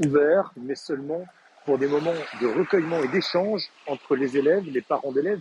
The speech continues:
qui le souhaitent. On a vu beaucoup aussi, euh, de parents venir au collège ce matin et ce midi. Encore en tout début d'après-midi, des familles qui venaient ici, tout simplement, eh bien, pour aller à l'intérieur du gymnase,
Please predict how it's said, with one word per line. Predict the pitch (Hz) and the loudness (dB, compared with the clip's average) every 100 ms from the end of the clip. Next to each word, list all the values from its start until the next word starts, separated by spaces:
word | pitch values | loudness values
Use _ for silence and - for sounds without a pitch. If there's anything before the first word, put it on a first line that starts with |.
| - | -6
qui | |
le | 123 117 | -8 -6
souhaitent. | - 208 - 120 | -2 -2 -4 -8
On | 110 | -8
a | |
vu | 110 - | -8 -2
beaucoup | 160 - 175 | -2 0 -4
aussi, | 147 - - - - _ | -4 -8 -12 -16 -20 _
euh, | 120 | -2
de | 113 | 0
parents | 123 131 131 | 2 2 2
venir | 117 139 165 196 | 0 0 2 2
au | 156 | 2
collège | - 139 131 | 2 2 2
ce | - 139 | -2 -4
matin | 131 127 160 143 - _ - | -4 -2 -4 -4 -10 _ -4
et | 156 | -4
ce | - | -2
midi. | 175 165 151 214 - _ - | -6 -6 -6 -6 -8 _ -4
Encore | 156 - 180 147 | -4 0 0 2
en | 151 | -2
tout | - | -4
début | 151 139 | -4 -2
d'après-midi, | 147 - - 139 143 | 0 -2 -4 -8 -6
des | 143 | -6
familles | 127 160 147 180 196 - | -2 -2 -2 -4 -8 -8
qui | |
venaient | 135 143 127 | -6 -6 -8
ici, | 120 - 202 - _ _ - | -12 -6 -6 -6 _ _ -10
tout | 202 | -6
simplement, | 214 - 165 143 156 196 | -4 -2 -2 0 -2 -2
eh | 127 | -2
bien, | 139 165 | 0 -2
pour | - 156 151 | 0 0 2
aller | 165 | 4
à | 175 | 4
l'intérieur | 175 175 170 170 | 4 2 2 2
du | 156 | 2
gymnase, | 147 147 139 170 | -2 -2 -2 -2